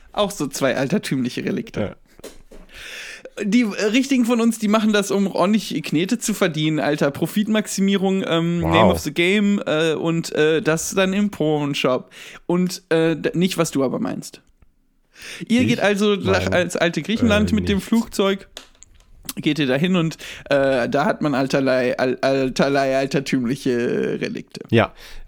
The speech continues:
Speaker 2: das ist ja das Starke am, ähm, also ich weiß immer noch nicht, was es mit Porn zu tun hatte, aber das ist ja auch dann vielleicht besser so, dass du da noch den Bogen gekriegt hast.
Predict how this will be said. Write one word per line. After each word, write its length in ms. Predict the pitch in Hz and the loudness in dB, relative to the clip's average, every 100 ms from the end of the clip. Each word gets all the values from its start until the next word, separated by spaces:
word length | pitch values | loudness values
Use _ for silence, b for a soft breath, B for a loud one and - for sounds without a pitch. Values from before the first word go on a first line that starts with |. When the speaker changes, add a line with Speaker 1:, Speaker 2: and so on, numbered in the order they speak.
| - | -12
Speaker 2:
das 260 | 92 113 - | 0 0 0
ist 140 | - | 2
ja 80 | 143 | 2
das 280 | 120 - - | 2 0 -4
Starke 540 | - 113 131 135 - | 0 0 2 0 2
am, 460 | 117 110 104 104 - | 0 0 0 -2 -4
ähm, 400 | 107 98 98 95 | -2 0 0 0
also 100 | 120 | 0
ich 80 | 123 | 4
weiß 140 | 143 147 | 4 4
immer 140 | 170 | 4
noch 80 | 160 | 6
nicht, 180 | 143 131 | 4 2
was 140 | 127 | 0
es 120 | 120 | 0
mit 160 | 117 98 | -2 2
Porn 300 | 139 151 185 | 4 6 4
zu 140 | - | -2
tun 200 | 139 143 | -2 2
hatte, 340 | 131 120 127 - - - | 2 2 0 -2 -12 -2
aber 180 | 117 110 | 0 2
das 160 | 110 | -2
ist 140 | 120 - | -2 -2
ja 140 | 107 | 0
auch 160 | 110 - | -2 2
dann 180 | 113 | 2
vielleicht 300 | 98 107 101 | 2 0 2
besser 260 | - 135 135 | 2 2 4
so, 120 | 117 | 4
dass 180 | 110 101 | 2 2
du 80 | 113 | 0
da 100 | 104 | 0
noch 160 | 98 | 0
den 160 | - 98 | -2 0
Bogen 300 | 107 117 104 | 0 0 -4
gekriegt 320 | - 135 - | -6 -6 -2
hast. 200 | 120 - | -2 -4